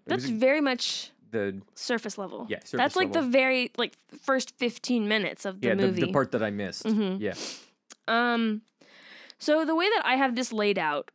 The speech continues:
Speaker 1: is w-, what a typical, so I have a little chart, what a typical Western has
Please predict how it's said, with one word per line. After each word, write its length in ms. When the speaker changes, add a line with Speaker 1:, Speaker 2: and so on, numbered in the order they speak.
Speaker 1:
is 300
w-, 260
what 200
a 60
typical, 500
so 100
I 60
have 140
a 20
little 220
chart, 320
what 260
a 80
typical 460
Western 340
has 340